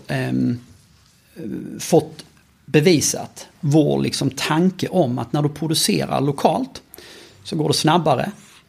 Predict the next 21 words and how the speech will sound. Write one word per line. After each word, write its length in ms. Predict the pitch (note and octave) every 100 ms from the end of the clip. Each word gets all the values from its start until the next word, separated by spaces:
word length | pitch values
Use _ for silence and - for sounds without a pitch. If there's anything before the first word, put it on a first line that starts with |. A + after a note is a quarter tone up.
| _ _ _ _ _ _ _ _ _
det 420 | D3 C#3 C#3 C3
är 60 | C3 - _
till 140 | C#3+
lägre 260 | D3+ B2+ B2
pris, 420 | - C3 - - _ _ _ _ _ _ _ _ _ _ -
eh, 260 | B2+ B2+ B2+
det, 540 | C#3 D3 D3+ C#3 C3+
ehm, 360 | C3 B2+ B2+ B2 _ _ _ _
är 260 | D3+ C3 A#2+
billigare, 460 | C#3 D#3+ B2 D3 - - _ _ _ - _ _ _
ehm, 540 | D3+ C3+ C3+ C3+ C3 B2+ -
och, 400 | C3 - - C#3+
ehm, 440 | B2+ B2 B2 B2
det 180 | C3+ C#3+
är 40 |
mer, 380 | C#3+ D3+ C3 B2 -
eh, 420 | - C3 B2 B2
sustainable. 520 | A#2+ C#3+ E3 C3+ G#2 - _ _
Det 120 | D3
är 100 | C3
grönare, 600 | B2+ C#3 D#3 C#3+ A#2